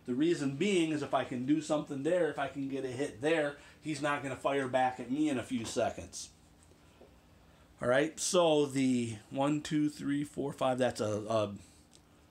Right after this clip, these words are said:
a distance of six, which is no modifier for the M one. He's got an aimed fire order in the rocks.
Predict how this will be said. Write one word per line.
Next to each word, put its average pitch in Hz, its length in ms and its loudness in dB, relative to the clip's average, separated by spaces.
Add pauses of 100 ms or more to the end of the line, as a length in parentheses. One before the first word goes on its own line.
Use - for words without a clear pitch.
(340)
a 107 120 -6
distance 151 500 0
of 107 120 -4
six, 170 480 -2
which 131 200 -2
is 117 120 -4
no 135 220 2
modifier 139 720 0
for 151 160 0
the 151 260 2
M 151 180 0
one. 151 360 2 (720)
He's 135 200 -4
got 135 260 4
an 123 160 -2
aimed 147 400 2
fire 147 400 0
order 151 460 2
in 131 240 -2
the 113 80 -2
rocks. 113 800 -2